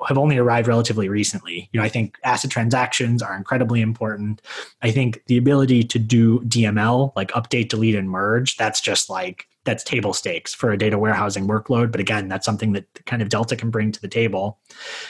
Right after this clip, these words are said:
And, you know, I think moving forward, at least the way we're thinking about this in Databricks, is there's a lot of value to having one single source of truth. But in order for that to really be true, we kinda have to close that gap between, you know,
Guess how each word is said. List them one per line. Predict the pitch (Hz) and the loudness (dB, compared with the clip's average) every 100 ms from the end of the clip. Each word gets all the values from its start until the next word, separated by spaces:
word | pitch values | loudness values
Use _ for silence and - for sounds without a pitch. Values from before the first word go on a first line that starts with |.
| - - | -10 -2
And, | 156 151 147 151 | 0 2 4 4
you | 185 | 2
know, | 165 | 2
I | |
think | 151 214 | 4 4
moving | 202 170 127 | 6 4 2
forward, | - 147 156 127 107 104 131 | 2 4 4 4 4 2 2
at | 127 | 2
least | 135 - | 2 4
the | |
way | 135 135 | 2 4
we're | 127 | 2
thinking | 156 135 | 2 2
about | 113 110 | 2 -2
this | 117 120 | -4 -2
in | |
Databricks, | 110 143 143 113 98 - | 2 2 2 0 -2 -2
is | 135 | -2
there's | 123 120 127 | 0 0 0
a | |
lot | 123 170 | 2 2
of | - | 0
value | 98 95 104 92 | 0 0 0 -2
to | 92 | -4
having | 80 98 98 | -4 -4 -2
one | 101 107 110 | 0 2 2
single | - 113 104 | 0 0 0
source | 98 110 95 | -2 -2 -4
of | 90 | -6
truth. | - 104 87 - _ - - - - _ | -6 -6 -6 -12 _ -20 -20 -20 -20 _
But | 147 147 143 | 0 0 2
in | 139 | 2
order | 165 160 | 4 4
for | 143 147 | 4 2
that | 127 120 | 4 2
to | 127 | -2
really | 131 143 156 147 131 | 2 4 6 6 6
be | 117 110 | 4 2
true, | - 131 107 98 104 - | 2 4 4 2 -2 0
we | |
kinda | 123 139 | 2 2
have | 123 | 0
to | 113 | -4
close | - 120 120 | 0 2 4
that | 104 90 | 2 -2
gap | - 85 78 - _ | -4 -4 -4 -12 _
between, | 110 - 123 110 104 98 - - - | -4 0 4 4 4 0 -8 -20 -4
you | 120 | -2
know, | 98 | -2